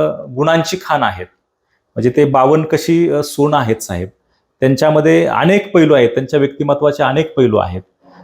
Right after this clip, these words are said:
त्याच्यामधला नेतृत्व हा तर त्यांचा अत्यंत महत्त्वाचा पैलू आहे आणि त्या, अ,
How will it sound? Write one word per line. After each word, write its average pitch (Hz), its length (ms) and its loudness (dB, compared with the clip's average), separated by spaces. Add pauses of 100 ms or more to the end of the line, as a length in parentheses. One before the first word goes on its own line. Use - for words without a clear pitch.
(160)
त्याच्यामधला 147 580 2
नेतृत्व 156 500 0
हा 156 260 -2
तर 160 60 0
त्यांचा 160 280 -2
अत्यंत 160 320 -2
महत्त्वाचा 151 400 -2
पैलू 127 280 0
आहे 95 240 0 (640)
आणि 113 140 0
त्या, 156 300 2
अ, 107 260 -4